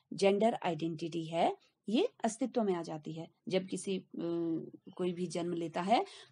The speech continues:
तो जन्म के समय ही हमें यह पता चल जाता है कि यह प्राणी जो है, यह जीव जो है, वो मेल है या फीमेल है। तो ये,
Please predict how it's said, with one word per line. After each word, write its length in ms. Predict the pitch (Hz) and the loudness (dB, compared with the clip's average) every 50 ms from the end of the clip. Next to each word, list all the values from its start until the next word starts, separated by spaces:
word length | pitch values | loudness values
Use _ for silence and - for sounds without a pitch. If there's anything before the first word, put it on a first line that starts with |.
| _ - | _ 10
तो 100 | 254 254 | 10 10
जन्म 280 | 202 214 240 262 285 302 | 12 12 12 12 12 8
के 120 | 359 349 | 8 6
समय 240 | - 349 330 349 349 | 8 8 10 10 12
ही 340 | 330 330 370 381 370 381 - - - | 12 10 10 8 8 4 2 -4 -2
हमें 240 | 214 240 269 277 | 2 4 6 6
यह 240 | 285 262 262 247 262 | 6 6 6 4 4
पता 240 | 254 240 233 240 233 | 4 4 6 6 6
चल 180 | 220 247 226 208 | 4 4 2 4
जाता 280 | 220 196 190 - 214 | 4 4 6 6 4
है 240 | 214 220 240 285 - - - - - _ - | 4 6 4 4 2 -2 -12 -20 -20 _ 2
कि 80 | 226 226 | 4 4
यह 360 | 214 208 220 214 220 254 269 | 6 6 4 4 4 4 2
प्राणी 460 | 247 - - 202 190 180 180 185 196 | 0 -2 0 2 4 4 4 4 2
जो 140 | 185 196 185 | 2 2 0
है, 200 | 185 185 214 240 | 0 0 0 0
यह 180 | 220 196 196 | 2 0 0
जीव 220 | 190 180 175 175 165 | 0 -2 -4 -4 -4
जो 180 | 160 160 175 | -4 -4 -4
है, 260 | 175 175 185 226 339 - - _ _ _ _ - | -2 2 2 2 2 2 -6 _ _ _ _ -8
वो 300 | 170 175 202 226 - - - - - _ - | 0 4 4 4 4 2 -6 -20 -20 _ -2
मेल 260 | 185 175 170 170 185 | 2 2 4 4 2
है 260 | 180 180 214 262 392 - _ _ _ _ _ - | 2 4 4 4 4 4 _ _ _ _ _ 0
या 220 | 180 185 202 294 330 - _ _ _ _ - - | 2 4 4 2 2 -4 _ _ _ _ -4 -2
फीमेल 340 | 196 175 165 165 160 156 | 0 2 2 2 0 0
है। 200 | 151 151 - - _ _ _ _ - - | -2 -6 -12 -16 _ _ _ _ 2 6
तो 80 | 208 | 6
ये, 380 | 208 202 214 233 285 370 - | 6 8 8 8 8 8 4